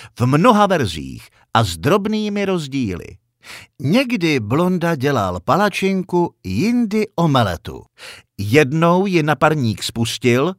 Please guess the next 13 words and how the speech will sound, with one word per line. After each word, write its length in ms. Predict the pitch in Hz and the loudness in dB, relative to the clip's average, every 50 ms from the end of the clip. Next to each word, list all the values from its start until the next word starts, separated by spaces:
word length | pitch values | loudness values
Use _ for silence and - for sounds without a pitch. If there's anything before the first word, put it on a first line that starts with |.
| _ _ | _ _
podruhé 640 | - 151 139 117 131 151 151 131 139 143 151 156 156 | 2 4 4 4 4 4 4 4 4 4 2 2 0
ji 160 | 147 151 143 | 0 -2 -4
snědl 360 | - - 147 147 143 156 151 | -4 -2 -2 0 0 0 -2
sám 440 | - - 202 180 165 131 107 98 95 - | 0 2 2 2 4 2 0 -2 -2 -4
a 80 | - 107 | -4 -6
z 100 | 110 - | -2 2
parníku 600 | - 139 135 135 131 127 131 135 117 - 165 165 | 4 4 4 4 2 -2 -2 -4 -4 -4 -4 -2
si 160 | - - 170 | -2 -2 -4
k 60 | - | -2
tomu 240 | - 175 156 156 139 | -2 -2 -2 -2 -2
přitáhl 640 | 110 - - 160 - 165 151 156 156 151 151 156 135 | -2 -4 -4 -2 0 2 4 6 6 6 4 2 4
lahev 400 | 120 120 117 113 123 143 120 - | 4 4 4 4 4 2 0 -2
vína. 500 | 120 113 113 98 82 69 60 50 50 | -2 -2 -2 -2 -4 -6 -10 -12 -16